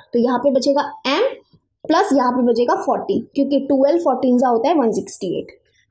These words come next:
अगर आपको कुछ थोड़ा सा भी problem होता है तो यहाँ पे देख लो, ठीक है। और एक बात मैं भूल गई, मैं ही खुद भूल गई, यहाँ पे ये साइन minus हो जाएगी। सबसे पहले तो देखो हमने क्या किया, minus साइन और ट्वेल्व को बाहर common निकला, निकाला,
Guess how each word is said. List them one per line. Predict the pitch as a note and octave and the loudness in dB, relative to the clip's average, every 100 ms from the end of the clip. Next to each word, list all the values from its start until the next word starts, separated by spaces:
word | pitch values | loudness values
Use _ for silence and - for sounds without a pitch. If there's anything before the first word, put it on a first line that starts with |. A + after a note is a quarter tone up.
| - | -2
अगर | C#4+ | 0
आपको | D#4 D4+ D#4 | 0 0 0
कुछ | G4 - | -2 0
थोड़ा | C#4+ C#4 C#4+ | 2 2 2
सा | D#4 | 2
भी | F#4+ | 0
problem | F#4+ C4 D4+ | 0 0 2
होता | D#4+ D#4+ | 2 0
है | F#4 | 2
तो | |
यहाँ | G4+ C#4 C4 | 2 2 0
पे | C4+ | 0
देख | B3 C4 A3+ | 0 0 0
लो, | F#3 - _ | -6 -8 _
ठीक | D#4+ D#4+ | -2 0
है। | F#4 | 0
और | C4+ | 2
एक | C#4+ C4 | 2 2
बात | D4+ | 0
मैं | D4 C4+ | 2 2
भूल | A#3+ A#3+ | 2 2
गई, | B3 - | 0 -2
मैं | A#3 B3+ | -2 0
ही | D#4+ | 0
खुद | E4+ C#4 | -2 -2
भूल | G#3+ A#3 | -2 0
गई, | A#3 G4+ - _ - | 0 -2 -4 _ -2
यहाँ | C4+ C4 | 0 0
पे | D4+ | 0
ये | D4+ | -2
साइन | D#4+ D4 D#4+ | 0 0 2
minus | D4+ A#3+ A#3+ B3 | 2 0 0 0
हो | |
जाएगी। | G#3+ G3 F#3+ A3+ _ _ _ _ _ _ _ _ | -2 -2 -4 -8 _ _ _ _ _ _ _ _
सबसे | D4+ D4 F4+ | -4 0 0
पहले | F4 F4 | 2 2
तो | F4 | 0
देखो | F4 F#4+ | 0 0
हमने | E4+ D4 D#4 | 2 2 2
क्या | E4 | 0
किया, | D#4+ D#4 F#4+ A#4+ - | 0 -2 -2 -4 -2
minus | B3 C4 C4+ F4 G4 | 0 2 2 0 0
साइन | F4 F#4+ A#4+ - | 0 0 0 0
और | C#4 C#4+ | 0 0
ट्वेल्व | C#4+ C#4+ D4+ D#4 | 0 2 2 0
को | |
बाहर | D4+ C4+ D#4 | -2 0 0
common | D4+ C4 C4 | 0 0 0
निकला, | A#3 - G3+ - | -2 -4 -8 0
निकाला, | C4 B3+ A#3+ G3+ | 0 2 0 -2